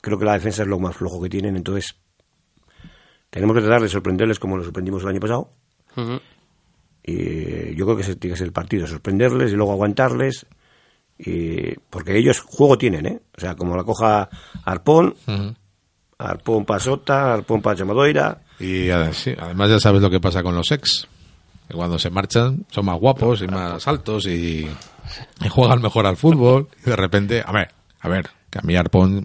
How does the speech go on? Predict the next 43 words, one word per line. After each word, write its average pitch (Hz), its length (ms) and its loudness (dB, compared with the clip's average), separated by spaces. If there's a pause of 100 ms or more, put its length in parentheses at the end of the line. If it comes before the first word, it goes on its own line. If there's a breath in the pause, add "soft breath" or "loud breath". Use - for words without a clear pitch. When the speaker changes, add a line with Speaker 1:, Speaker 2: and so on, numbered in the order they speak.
Speaker 3:
cuando 85 180 -2
estaba 85 160 -4
en 85 40 -2
la 82 40 -2
sociedad 85 240 -4
me 92 80 -2
gustaba 76 360 -4
también, 65 340 -12
¿eh? 92 100 -4 (260 loud breath)
Speaker 2:
A 101 80 -6
mí 107 120 -2
mucho. 104 120 2
Speaker 3:
Pero 90 520 2
yo 113 240 6
es 113 80 2
que - 80 2
les 107 120 4
tengo 107 200 2
mucho 101 320 0
miedo, 78 320 -4
¿eh? - 140 -10
La 90 120 0
cláusula 104 460 4
Speaker 2:
Sí. 101 60 6
Speaker 3:
esa 107 140 2
del 101 140 4
cagazo 104 380 2
cuando 95 380 -2
ce-, 90 180 -6 (340 loud breath)
cedían 107 360 2
a 104 60 2
un 98 60 -2
jugador 104 600 4
que 95 120 0
no 101 100 0
podía 101 220 2
jugar 98 300 2
con, 90 460 -4
Speaker 2:
Sí, 127 180 4
Speaker 3:
contra 120 280 6
Speaker 2:
sí, 117 40 0
Speaker 3:
ti, 117 160 4
Speaker 2:
sí. 127 40 -10